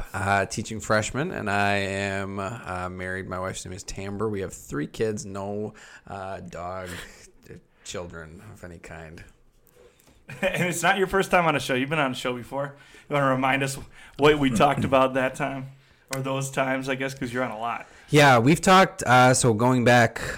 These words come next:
Speaker 1: a few years, uh, I was on first, uh, talking about my, some of my,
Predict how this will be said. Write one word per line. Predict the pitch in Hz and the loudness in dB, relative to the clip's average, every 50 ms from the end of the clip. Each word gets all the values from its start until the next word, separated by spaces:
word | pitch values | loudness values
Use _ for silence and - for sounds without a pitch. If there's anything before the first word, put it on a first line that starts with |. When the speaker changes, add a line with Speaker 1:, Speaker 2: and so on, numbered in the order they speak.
| - - | -10 -10
Speaker 1:
a | 104 | -10
few | - - 120 117 | -4 0 2 4
years, | 117 113 110 107 101 98 95 92 101 - - | 4 4 4 2 0 0 -2 -4 -4 -6 -6
uh, | - - - 98 98 101 - - - | -8 -10 -10 -8 -8 -6 -6 -8 -8
I | - 180 180 185 - - 202 196 196 - 208 - - - _ _ _ _ _ _ _ _ - - - - | -8 -8 -6 -4 -4 -4 -4 -6 -6 -8 -10 -12 -16 -20 _ _ _ _ _ _ _ _ -20 -16 -8 -4
was | 117 113 107 | -4 -4 -2
on | - 95 98 110 120 127 131 135 143 147 - | -2 -2 -2 0 0 0 0 -2 -6 -10 -12
first, | - - - 165 196 170 135 160 - - - - - - | -16 -12 -6 -4 -2 -2 -2 -4 -6 -10 -14 -16 -16 -16
uh, | 104 98 | -16 -14
talking | - 113 107 104 107 107 98 | -10 -8 -8 -8 -8 -10 -10
about | 95 101 95 95 - - - | -8 -6 -6 -6 -8 -12 -12
my, | 101 98 95 95 92 | -12 -10 -10 -10 -10
some | - - 104 98 | -8 -8 -8 -10
of | 95 95 | -10 -8
my, | 95 92 95 95 95 98 98 - - | -8 -8 -8 -8 -8 -8 -10 -12 -14